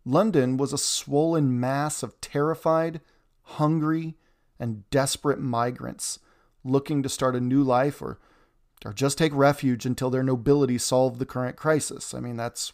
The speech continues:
what the nobility was there for, correct? Well, today we would do our best to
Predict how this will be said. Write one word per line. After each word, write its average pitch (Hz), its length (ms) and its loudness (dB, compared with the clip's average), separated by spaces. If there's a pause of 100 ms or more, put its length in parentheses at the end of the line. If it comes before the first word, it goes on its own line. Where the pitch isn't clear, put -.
what 123 240 -4 (100)
the 123 120 -4
nobility 120 760 -4
was 139 280 -2
there 208 260 4
for, - 380 -8
correct? 123 540 -2 (1300)
Well, 117 200 -10
today 139 480 4
we 127 200 2
would 127 140 2
do 131 140 0
our 123 140 4
best 123 360 0
to 120 300 -6